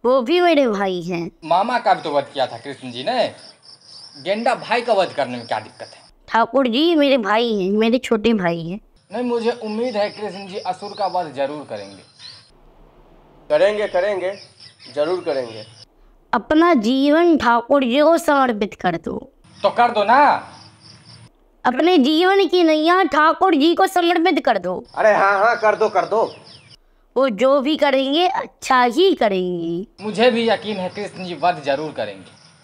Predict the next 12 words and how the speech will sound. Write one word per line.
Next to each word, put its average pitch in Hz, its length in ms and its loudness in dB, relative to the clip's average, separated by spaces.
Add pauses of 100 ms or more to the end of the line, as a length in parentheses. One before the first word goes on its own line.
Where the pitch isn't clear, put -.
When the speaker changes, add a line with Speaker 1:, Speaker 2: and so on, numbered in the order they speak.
(160)
Speaker 3:
हम्म। 139 760 -10 (1080)
Speaker 1:
मुझे 226 200 2
फर्क 440 340 0
नहीं 415 300 2
पड़ता। 381 360 2 (120)
Speaker 2:
अच्छा, 277 180 0
आपको 277 300 4
फर्क - 500 0
क्यों 220 120 -4
नहीं 160 180 -6
पड़ता 110 300 -4
है? 87 100 -16